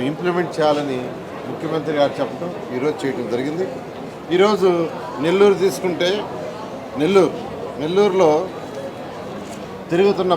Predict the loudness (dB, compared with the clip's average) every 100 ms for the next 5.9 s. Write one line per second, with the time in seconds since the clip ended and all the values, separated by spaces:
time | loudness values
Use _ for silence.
0 | 2 2 2 2 0 4 8 8 6 2
1 | -2 0 2 4 4 4 2 -2 -4 -4
2 | -6 -8 -10 -10 -10 -10 -12 -4 0 2
3 | 0 -2 4 4 4 2 0 -2 -8 -10
4 | -10 -10 -10 -10 -10 -8 0 2 6 6
5 | 6 4 6 4 4 8 10 8